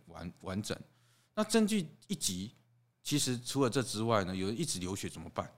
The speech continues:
你用的药也吃了，那就为所谓的新一代的一些微创的一个处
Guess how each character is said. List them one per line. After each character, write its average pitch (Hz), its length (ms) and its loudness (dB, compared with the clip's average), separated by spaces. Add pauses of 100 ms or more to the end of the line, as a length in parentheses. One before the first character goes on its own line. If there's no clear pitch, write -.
(140)
你 104 160 -4
用 131 140 4
的 101 60 2
药 95 220 0 (300)
也 85 100 -14
吃 - 260 2
了， 87 180 0 (440)
那 - 100 0
就 180 200 6
为 127 100 6
所 - 240 -2
谓 104 140 0
的 98 60 0
新 143 460 2
一 104 60 -4
代 117 280 2
的 90 140 -4
一 104 80 -4
些 117 160 2
微 98 220 0
创 139 320 0
的 92 100 0
一 92 80 -2
个 98 160 -4
处 - 220 -6